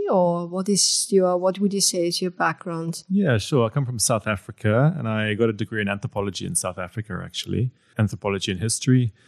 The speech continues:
Speaker 2: and also looking a lot at economic anthropology. So looking at,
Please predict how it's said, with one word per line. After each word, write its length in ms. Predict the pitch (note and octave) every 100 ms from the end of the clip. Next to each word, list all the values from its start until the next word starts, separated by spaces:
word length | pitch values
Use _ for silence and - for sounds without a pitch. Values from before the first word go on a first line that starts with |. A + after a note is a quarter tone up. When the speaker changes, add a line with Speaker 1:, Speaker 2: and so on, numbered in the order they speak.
| _ _ - _
Speaker 2:
and 640 | G#2 G2+ G2+ G#2 G2+ F2+ - _
also 240 | D#3 D#3 C#3
looking 180 | C3+
a 60 | B2+
lot 100 | B2
at 120 | A#2 -
economic 480 | B2 - G#2 G#2+ -
anthropology. 680 | G#2+ - - A#2 A#2+ C3 B2
So 580 | - A2+ G#2+ G#2 G#2 F#2 G#2 _ _
looking 320 | A2 - G#2
at, 320 | G2 F#2+ -